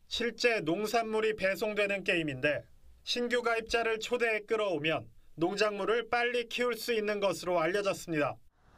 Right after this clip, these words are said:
하지만 이에 응하지 않는 영양사가 많았고 그러면 A씨가 수시로 연락해 참여를 요구한 것으로 파악됐습니다.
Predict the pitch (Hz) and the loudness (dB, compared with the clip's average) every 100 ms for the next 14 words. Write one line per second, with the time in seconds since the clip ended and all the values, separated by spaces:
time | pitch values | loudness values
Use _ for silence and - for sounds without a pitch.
0 | - - - 208 208 214 226 190 233 226 | -20 -18 -2 0 2 2 0 2 2 4
1 | 214 226 214 220 214 214 214 180 202 214 | 2 0 0 0 0 -2 0 0 2 0
2 | 202 208 202 170 170 165 147 156 135 - | 0 0 0 0 0 0 -2 -2 -2 -4
3 | - - - 185 180 208 208 165 214 - | -18 -8 -2 0 2 0 0 0 0 0
4 | 226 214 208 - - 247 262 226 202 170 | 0 0 0 -2 -2 0 2 2 2 0
5 | 147 - 151 123 - - - 226 233 220 | -2 -2 -2 -2 -8 -10 -2 0 2 2
6 | 220 180 196 202 220 208 196 - 160 156 | 0 0 0 0 -2 0 -2 0 0 0
7 | - 208 208 196 160 165 147 113 | 0 0 0 -2 -2 0 0 0